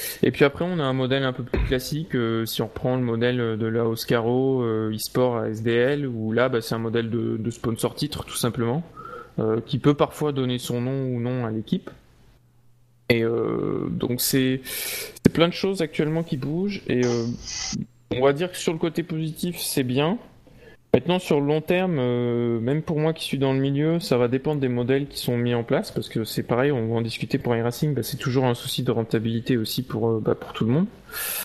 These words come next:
euh, que ce soit pour les sponsors qui investissent ou pour les équipes qui se montent, euh, de façon à pouvoir payer leurs pilotes.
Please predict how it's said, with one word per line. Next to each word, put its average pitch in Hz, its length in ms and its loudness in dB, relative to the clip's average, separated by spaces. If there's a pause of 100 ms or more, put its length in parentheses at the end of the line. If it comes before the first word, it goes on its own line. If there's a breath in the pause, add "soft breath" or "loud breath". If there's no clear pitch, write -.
(180)
euh, 110 280 4
que 120 100 -4
ce - 120 -4
soit - 200 2
pour 120 100 2
les 117 60 2
sponsors 127 440 0
qui - 120 0
investissent 123 600 0
ou 117 40 -2
pour 113 220 -2
les 113 220 0
équipes 123 280 -4
qui 123 120 -2
se - 140 -2
montent, 135 300 2
euh, 110 300 0
de 110 100 -2
façon 120 380 0
à 113 40 0
pouvoir 113 300 -2
payer 127 240 4
leurs 117 160 0
pilotes. - 460 -2